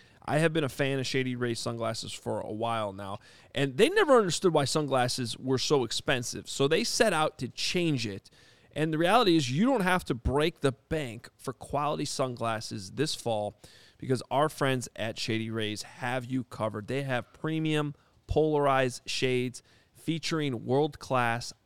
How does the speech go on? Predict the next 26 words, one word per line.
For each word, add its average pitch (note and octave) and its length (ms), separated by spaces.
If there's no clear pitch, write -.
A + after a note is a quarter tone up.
optical E3+ 520
clarity, A#2+ 560
substantial F3 760
durability, C3 800
and D3 260
styles B2+ 500
catered A#2+ 420
to - 200
everyone D#3+ 640
and B2 160
every C3 580
lifestyle. A#2 500
Check - 240
'em D3+ 120
out C#3 120
on C3+ 120
their B2+ 100
website. A#2 420
Bunch C#3 240
of C#3+ 60
different C3+ 300
styles A2+ 460
that - 220
you C3 80
can A2+ 160
find. A2+ 460